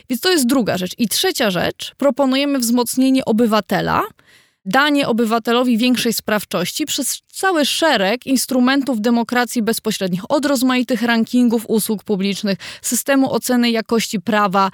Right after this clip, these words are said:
e-referenda i tak dalej. Dlatego, żeby ludzie mogli decydować w tych sprawach, które właśnie dotyczą ich codziennego życia, żeby dać im narzędzia, które są łatwe i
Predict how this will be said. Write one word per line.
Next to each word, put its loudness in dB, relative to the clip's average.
e-referenda 0
i -4
tak 0
dalej. 0
Dlatego, 0
żeby 0
ludzie 2
mogli 2
decydować 0
w -20
tych -2
sprawach, 0
które 0
właśnie -2
dotyczą -2
ich -4
codziennego 0
życia, 0
żeby 0
dać 0
im 2
narzędzia, 2
które 0
są 0
łatwe 0
i 2